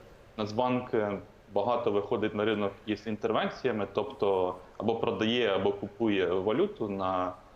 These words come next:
міжбанківському ринку для того, щоб тримати цей курс у певному коридорі, для того, щоб він не стрибав. Е, тому тут знову ж, якщо нам буде вчасно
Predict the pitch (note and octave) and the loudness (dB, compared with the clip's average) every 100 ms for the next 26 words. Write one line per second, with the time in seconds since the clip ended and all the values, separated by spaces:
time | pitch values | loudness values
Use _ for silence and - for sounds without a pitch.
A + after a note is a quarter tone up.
0 | - - G#2 G2+ G2 G2 G2+ G2 - G2+ | -20 -12 -2 0 0 0 -2 -4 -4 -2
1 | G2 F#2+ F2+ F2+ F2+ A#2+ A2 - G2 - | 0 0 -2 -2 0 2 2 0 -8 -4
2 | G#2 G#2+ G#2+ - F#2 - F#2+ F#2+ F#2 F#2 | 0 0 0 -2 -6 0 2 4 2 0
3 | - A#2+ - G2 G#2 G2+ G2 G2 G#2+ G2 | -2 -4 -4 -2 0 2 0 0 2 2
4 | G2 C#3+ - F#2 F2+ G2+ G2+ F#2+ - F#2 | 2 2 2 0 -2 0 0 0 -2 -2
5 | F#2+ G2 F#2+ G2 - - G2 F2+ E2+ - | 0 -2 0 -2 -4 -8 -10 -10 -12 -20
6 | - - - - - - - G2+ F#2 - | -20 -20 -20 -20 -20 -20 -8 -4 -4 0
7 | G#2 G#2 A2 - - - - - - - | 0 2 0 -2 -10 -20 -20 -20 -20 -16
8 | - G#2+ G2 G#2+ F#2 - - - A2 A2 | -4 -2 0 2 0 0 -2 2 2 2
9 | G2+ A2+ G#2 - A#2+ A2 - - | 2 2 2 0 0 0 -2 -8